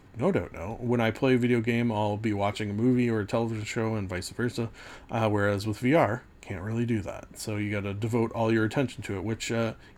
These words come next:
you know, it's not necessarily a bad thing, it just is a thing. So, um, what do we have here? <clears throat> Game the first, and I suppose this is an ac-, is actually a game, although I didn't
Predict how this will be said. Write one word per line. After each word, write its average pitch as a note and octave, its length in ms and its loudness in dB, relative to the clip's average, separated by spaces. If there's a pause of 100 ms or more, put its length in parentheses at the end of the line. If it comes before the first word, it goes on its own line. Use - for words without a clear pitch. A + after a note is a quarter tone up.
you C#3 60 2
know, G#2+ 60 2
it's A#2 140 -6
not A2 140 -2
necessarily A#2+ 380 0
a G2 40 -2
bad C#3 240 2
thing, G#2 200 -4
it C3 120 -2
just - 260 -10
is D#3+ 200 2
a G#2 80 0
thing. F2 380 -10
So, G#2 360 -4 (640)
um, G#2+ 480 2 (540)
what C#3+ 180 2
do C#3 80 0
we B2+ 100 4
have G2+ 300 -2
here? E2 260 -6 (1160)
<clears throat> B2+ 300 4
Game G3 360 8
the B2+ 80 4
first, G#2+ 320 0
and C3+ 80 2
I D3+ 60 2
suppose G3+ 320 4
this D3 180 0
is B2+ 120 0
an A2+ 220 -2 (260)
ac-, A#3 140 6 (160)
is C#3+ 160 0
actually C3 380 0
a B2 40 -4
game, A2+ 320 -6 (460)
although C#3 280 6
I C3 60 10
didn't D3 260 4